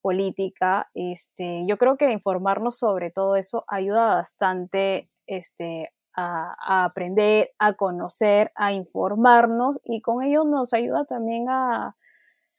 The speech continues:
a elegir un candidato. Este, yo creo que eso ayuda bastante, pero sí, con mi caso vuelvo a repetir, me, le-, entré al Jurado Nacional de Elecciones, a la página, y, este, también he entrado varios, a portales, que uno es Andina y otros, es, que ahí encontré varios perfiles, no de todos, pero sí muchos completos de los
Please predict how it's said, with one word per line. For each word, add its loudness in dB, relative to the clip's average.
a 4
elegir 2
un 2
candidato. 2
Este, -8
yo -2
creo 0
que -2
eso -6
ayuda -4
bastante, -10
pero -6
sí, -2
con -4
mi -6
caso 2
vuelvo 2
a 2
repetir, -4
me, -4
le-, -8
entré -4
al 4
Jurado 0
Nacional -8
de -4
Elecciones, -6
a -4
la -6
página, -4
y, -6
este, -6
también -6
he -4
entrado -2
varios, -4
a -2
portales, 2
que -6
uno -6
es -14
Andina -4
y -2
otros, -6
es, -12
que -6
ahí 0
encontré -2
varios -2
perfiles, -4
no 0
de 2
todos, 2
pero -4
sí -8
muchos -12
completos -6
de -2
los -6